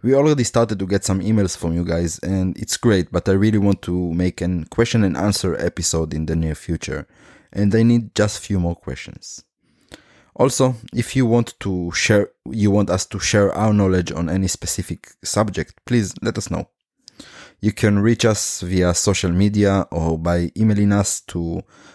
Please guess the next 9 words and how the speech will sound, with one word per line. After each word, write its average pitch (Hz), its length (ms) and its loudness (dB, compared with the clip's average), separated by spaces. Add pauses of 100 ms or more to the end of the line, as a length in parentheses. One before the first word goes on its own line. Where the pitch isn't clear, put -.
my 95 300 4
thai 90 320 0
wife 85 400 0
pod 95 300 2 (140)
at 82 320 -4
gmail 87 460 0
dot 76 240 -6
com. 107 380 0 (1160)
And 104 600 2